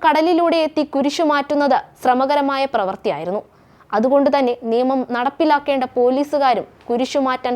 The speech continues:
തയ്യാറാകാതെ പിൻവലിഞ്ഞു. ബേപ്പൂർ, കൊയിലാണ്ടി, വടകര എന്നീ തീരമേഖലകളിൽ നിന്നുള്ള സ്വയം സേവകരായ ഏതാനും യുവാക്കൾ രാത്രിയിൽ കടൽ കടന്നെത്തി സധൈര്യം കുരിശു നീക്കം ചെയ്യുന്നു.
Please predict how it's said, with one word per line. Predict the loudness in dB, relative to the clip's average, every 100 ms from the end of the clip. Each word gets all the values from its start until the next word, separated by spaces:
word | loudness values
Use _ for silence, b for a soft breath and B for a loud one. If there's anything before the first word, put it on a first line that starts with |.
| -2
തയ്യാറാകാതെ | 0 2 0 0 -2 -2 -6 -10
പിൻവലിഞ്ഞു. | -6 -4 -4 -4 -6 -10 _ -4 2
ബേപ്പൂർ, | 2 2 2 2 0 _ _ 0
കൊയിലാണ്ടി, | 2 2 0 0 -2 -4 -6 -2
വടകര | 0 0 0 -2 -2 -4
എന്നീ | -2 0 -2 0
തീരമേഖലകളിൽ | 0 2 2 0 -2 -2 0 0 0
നിന്നുള്ള | 0 0 0 -2 -6
സ്വയം | -2 0 0 0
സേവകരായ | 0 2 0 0 0 -2 -2 -2
ഏതാനും | 0 -2 -4 -4 -4
യുവാക്കൾ | -4 -2 -2 -4 -6 B B B -2
രാത്രിയിൽ | -2 0 0 0 -2 -2
കടൽ | 0 0 -2
കടന്നെത്തി | -2 -2 -4 -10 -6
സധൈര്യം | -8 -4 -4 -2 -2 -6 -6
കുരിശു | -6 -4 -4 -2
നീക്കം | -4 -6 -8 -10
ചെയ്യുന്നു. | -10 -6 -8